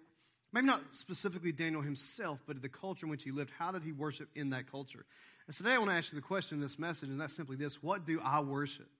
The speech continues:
What do I worship? We just had a time where we did worship God. And you may think, "Well, this is church, Pastor Jody, so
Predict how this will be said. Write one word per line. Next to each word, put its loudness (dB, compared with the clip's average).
What 2
do 10
I 12
worship? 2
We 2
just 0
had 6
a -4
time 2
where 2
we 6
did 2
worship 0
God. 2
And -2
you 2
may 8
think, 0
"Well, 0
this -2
is -6
church, -2
Pastor 0
Jody, -2
so -2